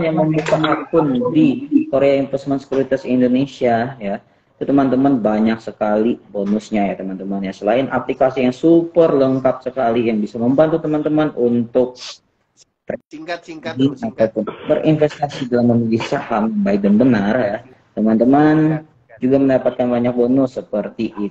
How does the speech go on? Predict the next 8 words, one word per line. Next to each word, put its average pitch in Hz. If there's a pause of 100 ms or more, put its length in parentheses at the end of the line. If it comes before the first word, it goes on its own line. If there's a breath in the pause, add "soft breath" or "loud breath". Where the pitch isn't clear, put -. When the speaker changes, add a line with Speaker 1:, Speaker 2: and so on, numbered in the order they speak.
Speaker 1:
T - (200)
F 107
ya, 104 (480 loud breath)
reksadana, 107
ya, -
banyak 104
sekali 117
ya. 98